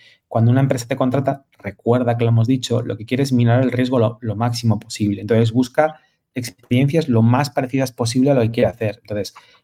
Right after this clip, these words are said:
no me cuentes que has trabajado con punto net o con Java, lo que sea.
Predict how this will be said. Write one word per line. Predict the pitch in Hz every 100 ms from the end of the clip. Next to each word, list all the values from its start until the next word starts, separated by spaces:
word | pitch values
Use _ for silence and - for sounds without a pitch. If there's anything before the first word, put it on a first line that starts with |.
| _
no | 117
me | 156
cuentes | 160 147 139 123
que | - 123 117
has | 113 117
trabajado | 117 113 120
con | 117 110
punto | 110 110 104
net | 123 120
o |
con | 110
Java, | - 123 123
lo | 107
que | 117
sea. | 113 104